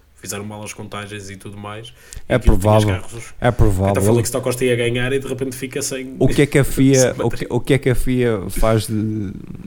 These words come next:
Speaker 2: de quase correto, vamos dizer assim, pronto, é, é o que é, é a direção de corrida. Ah, posto as bandeiras vermelhas de parte, ahm, Red Bull venceu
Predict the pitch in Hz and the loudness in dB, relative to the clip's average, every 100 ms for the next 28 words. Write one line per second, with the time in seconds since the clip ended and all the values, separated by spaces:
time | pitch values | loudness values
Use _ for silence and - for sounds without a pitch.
0 | - - 107 - - 123 113 101 - 98 | -14 -10 -6 -2 2 4 4 0 -2 0
1 | 98 92 101 101 92 98 98 101 - 87 | -2 -2 -2 -2 0 0 2 2 0 -6
2 | - 95 92 - - 101 104 82 104 - | -6 -8 -8 -12 -4 0 2 4 4 2
3 | - 101 92 - - - - - 110 107 | -2 -4 -4 -8 -14 -16 -10 -2 0 0
4 | 101 113 104 - - - - - - - | -2 -2 -2 -4 -8 -8 -10 -16 -20 -20
5 | - - - 139 143 - - - - - | -20 -6 2 6 6 4 8 10 10 8
6 | 143 160 151 160 156 135 143 147 147 143 | 6 4 4 6 6 6 4 4 4 4
7 | 147 - - - 143 107 - - - - | 0 -2 -8 2 4 4 2 -6 -8 -2
8 | 87 101 104 107 107 107 98 - _ _ | 2 2 2 0 -2 -4 -6 -12 _ _
9 | _ _ _ - - - - - - 104 | _ _ _ -20 -12 -12 -14 -10 0 0
10 | 92 107 101 104 95 113 131 | 4 2 6 4 4 2 2